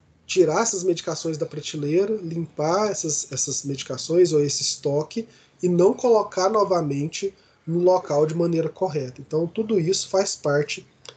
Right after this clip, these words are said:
da boa higiene. Diretriz número oito, manter instalações e equipamentos. Instalações regulares e inspeções de equipamentos são essenciais para determinar se os materiais são mantidos adequadamente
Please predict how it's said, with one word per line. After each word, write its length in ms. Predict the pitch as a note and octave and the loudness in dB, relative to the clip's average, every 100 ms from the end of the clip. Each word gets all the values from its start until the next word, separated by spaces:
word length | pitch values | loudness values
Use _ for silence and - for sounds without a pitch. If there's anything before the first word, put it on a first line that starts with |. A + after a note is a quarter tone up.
| _ | _
da 160 | D#3 F3 | 0 2
boa 300 | D#3 D3+ D#3 | 2 2 2
higiene. 540 | D#3+ E3+ F#3 B2 A2 A2+ _ _ _ _ _ _ _ _ _ - | 2 2 2 2 -4 -12 _ _ _ _ _ _ _ _ _ -8
Diretriz 460 | D#3+ F#3 F3+ G3+ G3 | 4 4 4 0 -2
número 300 | G#3 G#3 G3 | 2 4 6
oito, 360 | F3+ F3 - C#3+ | 6 4 0 -2
manter 320 | C#3+ E3 F3 | -2 -2 -2
instalações 680 | - F3+ D#3+ D3 E3+ E3+ F3+ | -2 -2 -2 -2 0 0 2
e 120 | F#3+ | 0
equipamentos. 960 | - - G3 F3 D3+ C#3 - - - | -2 -2 0 2 0 -4 -8 -12 -10
Instalações 640 | - - D3+ D3 - D#3 C#3+ | -10 -6 -4 -2 -2 -4 -2
regulares 800 | C#3+ C3+ C3+ E3 G3+ A3 - - _ _ _ | -2 -2 0 2 4 2 -2 -8 _ _ _
e 80 | A3 | 0
inspeções 540 | B3 A3+ G3 - E3 | 2 2 2 2 -2
de 80 | D3+ | -2
equipamentos 580 | C#3+ - C3+ D3 G#3 - | -8 -6 -4 0 -2 0
são 140 | F#3+ | 0
essenciais 680 | F3+ - G#3 G#3+ - E3+ F3 | 2 0 0 0 0 0 0
para 160 | - F#3 | 0 0
determinar 680 | F3 F3 E3+ E3 C#3 D#3+ G#3 _ - - _ | 0 0 0 0 -2 -4 -8 _ -20 -20 _
se 160 | - G#3 | -4 -2
os 100 | F#3+ | 0
materiais 500 | G3+ F#3+ E3+ D#3+ D#3 | 4 4 4 2 0
são 120 | E3+ | 0
mantidos 460 | F3 E3 E3+ D#3 D#3+ | 0 0 -2 0 2
adequadamente 960 | D#3 D#3+ D3+ D#3+ C#3+ C#3 F3 - | 2 0 0 2 0 -2 -4 -6